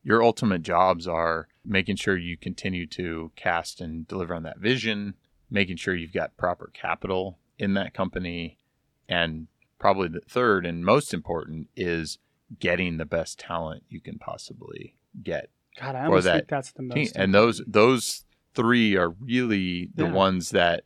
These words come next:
Speaker 1: you can, you know, as the C E O, you kinda can't offload. And so you may be
Speaker 2: No, you can
Speaker 1: doing
Speaker 2: sca-,
Speaker 1: those
Speaker 2: as a
Speaker 1: three.
Speaker 2: C E O, though, you can scare 'em away really quickly.
Speaker 1: Oh, yes,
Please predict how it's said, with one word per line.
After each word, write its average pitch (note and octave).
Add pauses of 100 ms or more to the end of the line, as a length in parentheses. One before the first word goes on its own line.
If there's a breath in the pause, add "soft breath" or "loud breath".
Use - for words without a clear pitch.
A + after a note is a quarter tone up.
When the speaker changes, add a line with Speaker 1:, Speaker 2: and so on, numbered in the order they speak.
(540)
Speaker 1:
you G2+
can, -
you G#2+
know, E2+ (100)
as A2
the A2
C G2
E F2+
O, F2
you D#2+
kinda E2
can't F2+ (220)
offload. - (540)
And E2+
so E2 (100)
you A2
may A2
be D3+
Speaker 2:
No, D3+
you D3+
can C3
Speaker 1:
doing G2+
Speaker 2:
sca-, F2+
Speaker 1:
those G#2
Speaker 2:
as D#3+
a A2
Speaker 1:
three. G2+
Speaker 2:
C D3+
E D3
O, D#3
though, F3+
you E3
can B2+
scare C3
'em B2+
away A#2+
really A2
quickly. -
Speaker 1:
Oh, B2
yes, -